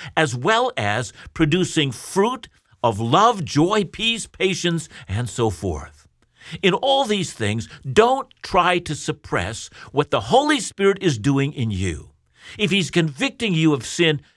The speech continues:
don't you ignore it or avoid him.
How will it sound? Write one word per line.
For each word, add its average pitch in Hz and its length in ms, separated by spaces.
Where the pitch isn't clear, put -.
don't 254 340
you 214 220
ignore 165 580
it 254 220
or 139 280
avoid 160 560
him. 101 480